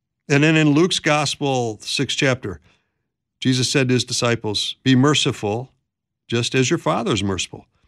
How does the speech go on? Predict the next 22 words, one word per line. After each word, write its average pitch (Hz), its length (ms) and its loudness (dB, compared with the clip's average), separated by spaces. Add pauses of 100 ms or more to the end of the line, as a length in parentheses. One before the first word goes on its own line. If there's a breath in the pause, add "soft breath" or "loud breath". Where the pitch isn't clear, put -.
(160)
Stop 156 340 2
judging, 175 540 2
and 107 120 0
you 107 60 2
will 107 80 2
not 127 140 0
be 202 100 -2
judged. 123 360 0
Stop 123 280 0
condemning, 127 420 0
and 120 140 -2
you 117 100 0
will 110 80 2
not 110 220 0
be 151 100 -2
condemned. 117 440 -2
Forgive, 123 380 -2
and 123 220 0
you 117 120 0
will 123 160 0
be 131 400 -2 (440)
forgiven." 131 480 0